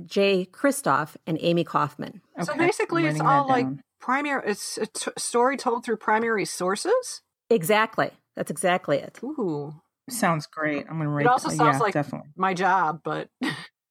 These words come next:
Speaker 2: sounds like work, but it sounds like it might be fun.
Speaker 1: Yeah.
Speaker 3: Yeah.
Speaker 1: Let me read you my little recap that I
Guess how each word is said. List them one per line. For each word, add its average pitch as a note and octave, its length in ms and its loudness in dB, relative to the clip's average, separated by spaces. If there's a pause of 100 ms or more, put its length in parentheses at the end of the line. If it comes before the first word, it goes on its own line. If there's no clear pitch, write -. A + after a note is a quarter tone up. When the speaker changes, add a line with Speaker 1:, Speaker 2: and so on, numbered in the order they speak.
(2250)
Speaker 2:
sounds C5 300 2
like E4 160 2
work, E4+ 320 2
but A#3+ 240 0
it C#4+ 100 -6
sounds G4 240 0
like F4 120 0
it D4 80 -4
might C#4 140 0
be C4+ 80 -6
fun. G3 400 -2 (200)
Speaker 1:
Yeah. G3 180 0
Speaker 3:
Yeah. D#3+ 300 4 (300)
Speaker 1:
Let A#3+ 160 4
me C#4+ 100 4
read B3+ 220 4
you G#3+ 80 4
my F#3 140 4
little F#3 440 2 (180)
recap F3+ 440 0
that E3 100 -2
I D3+ 200 0